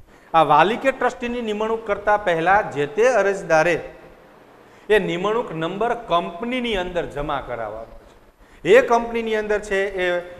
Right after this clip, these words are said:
નિમણૂક નંબર આપ્યા પછી જે તે વ્યક્તિની નિમણૂક થાય છે. નિમણૂક થયા પછી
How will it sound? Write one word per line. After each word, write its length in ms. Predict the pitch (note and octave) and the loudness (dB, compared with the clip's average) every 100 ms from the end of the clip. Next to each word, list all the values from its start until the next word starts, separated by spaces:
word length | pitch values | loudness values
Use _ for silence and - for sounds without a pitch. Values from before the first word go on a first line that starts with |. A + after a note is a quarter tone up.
| - | -16
નિમણૂક 420 | C#3+ F#3 G#3 G#3+ F#3+ | -8 -4 -2 -2 -4
નંબર 240 | F#3+ F#3+ | -2 2
આપ્યા 360 | E3+ - G#3+ A3+ | 2 2 2 2
પછી 260 | G3+ F#3+ | 0 -6
જે 200 | C#3+ C3+ | -8 -6
તે 180 | D3+ A#3+ | -2 0
વ્યક્તિની 520 | G#3 F#3+ G3 F#3 E3 | 0 -2 -2 -6 -4
નિમણૂક 500 | C#3+ C#3+ F3 G#3 G#3 | -4 -4 -2 -2 -2
થાય 180 | - G#3+ | 0 0
છે. 140 | A3 G3+ | 2 -2
નિમણૂક 680 | C#3 C3 D#3 A3 C4+ - | -4 -6 -4 0 -2 -2
થયા 220 | F#3 F#3 | -2 0
પછી 600 | F3+ D#3 - F3+ A#2 - | -2 -4 -4 -4 -4 -10